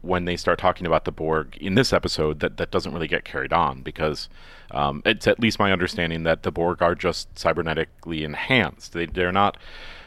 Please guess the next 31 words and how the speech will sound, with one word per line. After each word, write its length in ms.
um, 380
they 120
do 100
not 220
have 220
A 400
Is 280
that 100
are 200
also 400
in 160
that. 280
The, 400
the 480
h-, 320
hive, 500
the 80
collective, 680
is 160
made 160
up 160
of 180
individual 600
minds 640
that 180
are 140
all 520
linked. 480
There's 140
no 280
extra 640